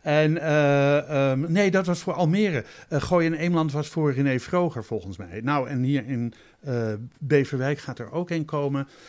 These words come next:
En dan kin-, waar alles aanwezig is voor kinderen om muziek te maken,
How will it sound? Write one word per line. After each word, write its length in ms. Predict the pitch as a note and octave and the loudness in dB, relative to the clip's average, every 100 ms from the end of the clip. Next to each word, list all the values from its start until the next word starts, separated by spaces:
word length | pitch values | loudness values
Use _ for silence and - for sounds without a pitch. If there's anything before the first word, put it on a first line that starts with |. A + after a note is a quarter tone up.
| - | -6
En 120 | D3+ | 0
dan 140 | D3 D3 | 0 0
kin-, 300 | - E3+ D#3+ | -2 -2 -2
waar 200 | C3+ C#3+ | -4 -4
alles 460 | - F#3 A3+ B3+ A3+ | -4 0 2 2 -2
aanwezig 560 | F#3 D#3 E3+ G#3 F#3+ E3 | -2 0 0 -2 -4 -8
is 160 | E3 | -10
voor 160 | - C#3+ | -10 -10
kinderen 420 | - F3+ E3 D#3 | -6 -4 -4 -4
om 220 | D#3+ D3 E3 | -4 -4 -2
muziek 420 | C#3 C#3+ D#3 D3+ | -2 -2 -4 -10
te 100 | B2+ | -6
maken, 540 | B2 C3 E3+ F#3+ G#3+ | -4 -2 -4 -4 -6